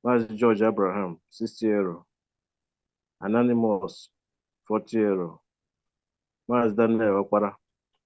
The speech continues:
fifty euro. Maazị Edwin Ugochukwu, fifty euro. Nwada Sylvia Nkechi Igwe, hundred euros. Eh, Nwada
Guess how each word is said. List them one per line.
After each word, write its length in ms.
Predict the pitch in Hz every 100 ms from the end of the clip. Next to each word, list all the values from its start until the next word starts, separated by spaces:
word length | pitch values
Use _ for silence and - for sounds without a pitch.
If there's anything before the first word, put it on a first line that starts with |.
| _ _ _ _ _ _ - _ _ _ _ _ - -
fifty 360 | 113 - 123
euro. 420 | 113 104 90 - _ _ _ _ _ _ _ _ _ _ _ _ _ -
Maazị 560 | 135 123 - 120 131 - _ _ -
Edwin 600 | 123 117 120 113 98 87 -
Ugochukwu, 540 | 98 98 - - 110 - -
fifty 300 | 117 - 117
euro. 360 | 107 92 82 _ _ _ _ _ _ _ _ _ _ _ _ _ _ _ -
Nwada 360 | 123 120 123
Sylvia 680 | 120 - 104 101 117 104 87 -
Nkechi 540 | 104 - 95 - 120 - _ -
Igwe, 380 | 104 101 101 98 _ _ _ _ _ _
hundred 300 | 113 113 113
euros. 640 | 107 101 98 92 80 - - _ _ _ _ _ _ _ _ _ _ _ _ -
Eh, 400 | 95 95 90 90 - _
Nwada 600 | 104 131 123 113 120 -